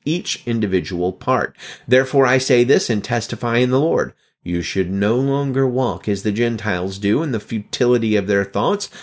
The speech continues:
They are darkened in their understanding, excluded from the life of God because of the ignorance that is in them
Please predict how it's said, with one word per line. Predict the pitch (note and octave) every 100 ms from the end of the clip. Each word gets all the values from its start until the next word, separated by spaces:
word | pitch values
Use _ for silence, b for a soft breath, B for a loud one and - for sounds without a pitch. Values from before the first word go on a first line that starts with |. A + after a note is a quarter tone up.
| B -
They | B2
are | C3+
darkened | E3 F#3+ - C3 G#2
in | G2+
their | G#2 G#2
understanding, | G#2 G2+ - A2 B2+ D3+
excluded | C#3 - - - F#3 G#3 C3 G2
from | A#2
the | G#2+
life | G2+ G2 G#2+
of | G2+
God | G2+ G#2+ D#3
because | C3 A2+ A#2+
of |
the | A#2+ B2
ignorance | D#3+ D#3 D3+ -
that | A#2 A2+
is | A#2
in | D3 F3+
them | F3+ F3